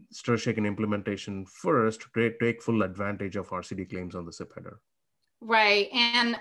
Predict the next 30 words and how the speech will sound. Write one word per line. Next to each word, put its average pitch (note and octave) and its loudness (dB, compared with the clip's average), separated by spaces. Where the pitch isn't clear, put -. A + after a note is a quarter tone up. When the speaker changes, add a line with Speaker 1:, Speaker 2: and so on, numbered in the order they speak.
Speaker 2:
I A#3 -2
think C4+ 2
it's G3+ -2
safe G3+ 2
to G#3+ -2
say G3+ 0
that F#3+ 2
the G3 0
terminating G#3 -4
service G3 -6
providers F3+ -2
are - -10
probably G#3 -4
thinking G3+ -6
more F#3 -2
about, F3+ -2
"What G3 -6
do G3 -6
I F#3+ -6
have F3+ -6
to G3+ -12
do F3 -6
to F3 -6
achieve F3 -6
the E3+ -8
June C#4 0
thirty, G#3+ -2
<laughs> - -8
twenty G#3 -2
twenty-one F#3+ -4